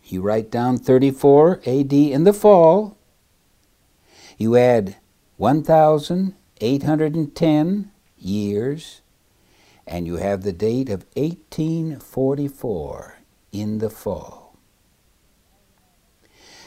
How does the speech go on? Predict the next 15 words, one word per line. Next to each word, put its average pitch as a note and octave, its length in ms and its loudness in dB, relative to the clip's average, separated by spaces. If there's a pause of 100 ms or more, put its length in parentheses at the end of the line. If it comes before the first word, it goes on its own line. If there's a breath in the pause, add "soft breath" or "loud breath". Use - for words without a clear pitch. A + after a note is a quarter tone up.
(320 soft breath)
Now F#3 300 6
in G3 160 6
our F3+ 160 6
next E3+ 280 0
study, D2+ 500 -4 (1400 soft breath)
we G3+ 260 4
shall G3 260 8
consider D#3 600 2
what B2+ 480 0
took F3+ 260 0
place C#3 720 -2 (500)
in B2 180 -2
the A2+ 140 0
heavenly E3 520 -2
sanctuary G#2+ 1040 -6